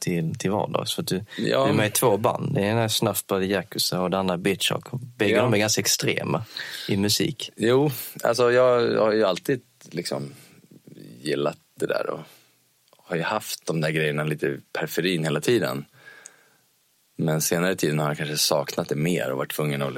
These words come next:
Speaker 2: verkligen, det är väl också lite så att man måste ju göra det, ska man göra det får man göra det ordentligt, liksom, och då är man tvungen att stänga lite andra kranar. Men, men det, det, det har varit, det har känts viktigt att göra de där grejerna, för det,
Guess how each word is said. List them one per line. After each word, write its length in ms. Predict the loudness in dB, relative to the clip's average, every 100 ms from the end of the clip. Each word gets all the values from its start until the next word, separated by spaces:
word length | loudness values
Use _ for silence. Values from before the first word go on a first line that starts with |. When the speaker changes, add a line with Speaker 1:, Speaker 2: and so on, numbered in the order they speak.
| -8
Speaker 2:
verkligen, 440 | -8 -6 -6 -6 -8 -16 _ -16 -16 -16 -20 -4
det 100 | 0
är 60 | 2
väl 100 | 2
också 200 | 0 0
lite 140 | 0
så 80 | 0
att 80 | 0
man 120 | 0
måste 260 | -2 0
ju 140 | 2 2
göra 320 | 2 2 2
det, 60 | 0
ska 160 | 0
man 80 | 2
göra 160 | 4 2
det 60 |
får 120 | 2
man 300 | 0 2 0 0
göra 240 | 0 2
det 100 | 0
ordentligt, 540 | 0 0 -2 -6 -6
liksom, 260 | -4 -4 -4
och 60 | -2
då 80 |
är 40 | -2
man 160 | -2
tvungen 320 | -2 -4 -4 -6
att 100 | -10 _ _ _ _ _ _ _ _ _
stänga 300 | -4 0 0
lite 160 | 0 0
andra 140 | 0
kranar. 400 | 0 -2 -2 -4 -8 _ _ _ _ _ -16 -12
Men, 420 | -4 -2 2 2 2
men 200 | 2 2
det, 140 | 2
det, 140 | 0
det 140 | 0 2
har 80 | 2
varit, 120 | 2
det 100 | 0
har 60 | 0
känts 400 | 2 2 0 -2
viktigt 380 | -2 0 0 2
att 60 |
göra 240 | 4 4 2
de 140 | 2
där 100 | 0
grejerna, 380 | -2 -4 -4 -4
för 120 | -2
det, 180 | -2